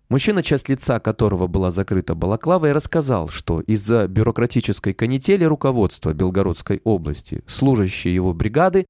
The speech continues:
в течение трёх дней не могут получить брёвна, необходимые для возведения окопов. В ответ на это обращение замгубернатора Белгородской области Юлия Щедрина сообщила в соцсети ВКонтакте, что Белгородская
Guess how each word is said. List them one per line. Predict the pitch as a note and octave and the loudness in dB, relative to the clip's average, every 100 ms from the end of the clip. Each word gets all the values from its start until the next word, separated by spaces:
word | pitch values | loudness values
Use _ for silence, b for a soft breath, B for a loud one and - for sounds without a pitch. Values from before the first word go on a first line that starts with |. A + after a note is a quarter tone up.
| - | -6
в | - | -4
течение | C#3 - D3 A2+ | -2 0 2 0
трёх | G2+ A2 G#2+ | 2 0 0
дней | A#2+ F#3 | 0 2
не | F3+ | 2
могут | D3+ F3 D#3+ - | 2 2 0 0
получить | C3 C3 - D3+ - | -2 -2 -4 -6 -6
брёвна, | G2 A#2+ D3 F2+ D2+ C#2+ C3 | 0 2 4 0 -4 -8 -2
необходимые | E2+ E2+ - F2 E3+ F3+ | -2 0 -2 0 2 2
для | C3+ B2+ | 2 2
возведения | C#3 A#2+ G2+ G2 C3 C#3 C3 | 2 0 -4 -2 0 0 -2
окопов. | - - A2+ - - - _ _ | -4 -2 -2 -2 -6 -10 _ _
В | G2 | -2
ответ | A2 - A2 - | -2 0 0 0
на | G2 | 0
это | F#2+ G2 | 0 0
обращение | F#2+ G2 A2 - F#3+ C#3+ | 0 0 -2 0 2 2
замгубернатора | A2+ A#2+ G#2+ G#2+ G#2 A#2 G#2+ F2 F2 E2+ | 2 0 0 0 0 2 2 0 -2 -4
Белгородской | E2 F2 F2+ F#2+ - G#2 | -2 0 2 0 0 -2
области | - B2+ A2 G2 - | 0 0 2 0 0
Юлия | G2+ A2+ G2 F2 | 2 2 2 0
Щедрина | - A2 A#2+ D#3+ E3+ | -2 -2 0 0 0
сообщила | - C3+ - D#3 C#3+ | 0 -2 0 0 0
в | - | 0
соцсети | A2 - A#2 - | -4 -2 -4 -2
ВКонтакте, | F#2+ - G2 G2+ D#3+ - - E2 | -4 -2 -4 -2 -4 -4 -8 -10
что | - - E2 | -10 -6 -2
Белгородская | G2 G#2 A2+ C3 - G#2 | 0 2 2 0 0 -2